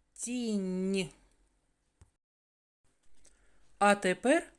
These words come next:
пограємо. Слухайте уважно слова, назви предметів та визначте ті слова, де м'який знак пом'якшує приголосний.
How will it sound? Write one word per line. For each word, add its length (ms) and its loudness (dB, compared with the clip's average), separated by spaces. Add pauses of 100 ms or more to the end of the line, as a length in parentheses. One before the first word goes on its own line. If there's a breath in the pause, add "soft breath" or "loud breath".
(200)
пограємо. 880 0 (680 soft breath)
Слухайте 760 -4
уважно 880 4
слова, 880 4
назви 560 -2
предметів 840 -2 (440 soft breath)
та 160 0
визначте 800 0 (120)
ті 240 -6
слова, 640 2 (160)
де 220 -4
м'який 440 -8
знак 540 -4
пом'якшує 760 0
приголосний. 840 -4